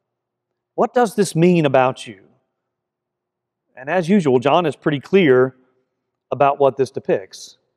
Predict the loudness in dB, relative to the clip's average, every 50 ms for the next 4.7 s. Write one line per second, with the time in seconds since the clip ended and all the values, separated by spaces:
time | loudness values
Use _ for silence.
0 | _ _ _ _ _ _ _ _ _ _ _ _ _ _ _ _ _ _ _ _
1 | -12 -12 -6 0 0 0 0 0 -2 -2 -2 -2 -2 0 2 2 4 4 2 0
2 | 0 2 2 4 4 4 4 4 2 -2 _ _ _ _ _ _ _ _ _ _
3 | _ _ _ _ _ _ _ _ _ -4 -4 -2 -2 -4 -4 -2 0 0 0 0
4 | -2 -2 -4 -4 -4 -6 -10 -6 -2 -2 -2 -2 -4 _